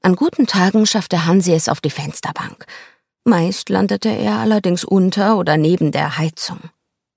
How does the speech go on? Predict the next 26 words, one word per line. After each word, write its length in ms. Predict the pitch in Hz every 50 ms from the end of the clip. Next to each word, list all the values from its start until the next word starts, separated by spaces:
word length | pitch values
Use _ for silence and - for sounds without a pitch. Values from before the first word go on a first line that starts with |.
| _ _ _ _ _ _ _ -
Lenken 580 | 185 160 175 180 240 - - - 156 151 160
konnte 360 | - - 165 156 156 160 160
Hansi 400 | 160 160 165 165 160 151 151 147 -
ebenso 480 | - 170 185 175 170 156 - 147 143
wenig 400 | 143 147 147 147 120 - - -
wie 80 | - 185
nach 220 | 151 - 151 -
oben 260 | - 185 196 156 98 127
fliegen, 400 | - - 156 139 143 143 151 151 - - - - - - - _ _ _ _
weshalb 300 | - 254 - - - 233
es 160 | 214 202 -
regelmäßig 600 | - 247 254 - 226 196 185 196 208 - 185 170 -
zu 160 | - - 147
Zusammenstößen 880 | - - 143 143 165 180 185 170 139 - - - 123 113 - - 147 135
mit 160 | 117 - -
ihm 140 | 139 135 -
kam. 360 | - - 160 - 165 165 - _ _ _ _ _ _ _ _ _ _ _ _ _ _ _ _ _ _ _ _ _ _ _ _ _ _ _
Wirklich 480 | 185 214 262 254 - - - 160 - -
Leben 500 | - 170 233 285 269 214 160 190 214 -
kam 240 | - - 247 240
jedoch 280 | 220 220 202 - 175 -
nur 160 | 170 151 190
dann 200 | - 175 185 226
in 120 | 226 190 170
den 160 | 165 160 156
Vogel, 340 | - 170 170 165 170 165